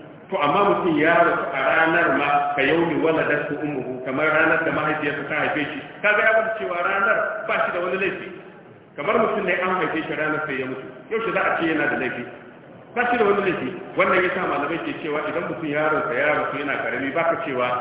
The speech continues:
Allah ya ji kanshi, a'a. Sai dai ka ce Allah ya, ya ƙara nauyin sikelinka a dalilin wannan yaro da ka rasa. Dan bai ma yi laifi ba. Idan mutum yana son rayuwa mai nagarta, ya koma ga Alƙur'ani da sunnan manzon Allah.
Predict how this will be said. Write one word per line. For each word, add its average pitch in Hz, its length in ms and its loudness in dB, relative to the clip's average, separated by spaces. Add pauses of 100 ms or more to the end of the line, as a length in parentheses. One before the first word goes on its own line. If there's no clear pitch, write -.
Allah 147 280 2
ya 117 100 2
ji 139 80 -2
kanshi, 143 300 -4
a'a. 135 460 -4 (160)
Sai 160 100 -2
dai 165 100 0
ka 147 120 -2
ce 147 160 -4
Allah 147 300 0
ya, 123 140 0 (140)
ya 120 180 -6
ƙara 151 340 0
nauyin 143 500 0
sikelinka 139 760 -2 (280)
a 123 120 -6
dalilin 127 440 -2
wannan 131 180 -4
yaro 127 300 -2
da 107 80 -6
ka 113 100 -8
rasa. - 420 -6
Dan 247 160 -2
bai 202 120 2
ma 185 120 2
yi 180 140 2
laifi - 240 -2
ba. 104 140 -8 (1800)
Idan 175 320 2
mutum 226 320 2
yana 202 400 4
son 170 80 2
rayuwa 165 920 6
mai 139 200 2
nagarta, 131 480 0
ya 147 120 6 (120)
koma 165 280 4
ga 143 180 2 (100)
Alƙur'ani 131 580 0
da 120 140 -4
sunnan 143 280 -2
manzon 117 320 -6
Allah. - 240 -6